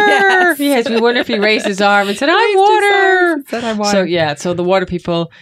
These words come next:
Speaker 2: if you're like, "I just can't tell," just listen to the water podcast and
Speaker 1: Yes.
Speaker 2: see how that goes. So, you know,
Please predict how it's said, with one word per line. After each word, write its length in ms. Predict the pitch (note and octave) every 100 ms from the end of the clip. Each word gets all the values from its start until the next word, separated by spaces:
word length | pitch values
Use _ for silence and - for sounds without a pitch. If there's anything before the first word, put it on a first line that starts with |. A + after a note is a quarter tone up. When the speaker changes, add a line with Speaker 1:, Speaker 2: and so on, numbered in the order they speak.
| -
Speaker 2:
if 140 | D#3
you're 100 | F3 F3
like, 200 | D#3+ F3+
"I 180 | G3+
just 240 | A#3 B3 -
can't 240 | B3 A#3+
tell," 540 | A#3+ A#3+ A#3 A#3 A#3 A3+ -
just 280 | G#3 -
listen 280 | G3 G3+ G#3+
to 100 | G3+
the 100 | G3 F#3
water 520 | D#3+ D3+ E3 E3 E3
podcast 680 | D#3+ D#3 - D3+ D3 - - _ - - - -
and 160 | E3 D#3
Speaker 1:
Yes. 40 |
Speaker 2:
see 340 | - E3 D#3 D3+
how 240 | D#3 D#3
that 180 | D3 C#3+
goes. 260 | D3 C3+ C3
So, 200 | E3 -
you 140 | F3+
know, 280 | G3+ G3 F#3+